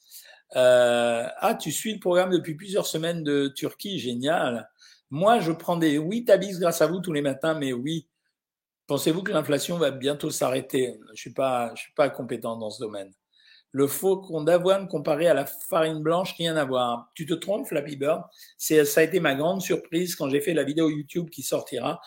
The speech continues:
J'ai vraiment comparé, euh, le blé et l'avoine. La différence, elle est pas, elle est pas, euh, significative, hein.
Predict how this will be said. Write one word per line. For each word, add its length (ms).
J'ai 140
vraiment 280
comparé, 760
euh, 680
le 160
blé 440
et 100
l'avoine. 500
La 120
différence, 540
elle 140
est 80
pas, 340
elle 160
est 140
pas, 400
euh, 80
significative, 800
hein. 140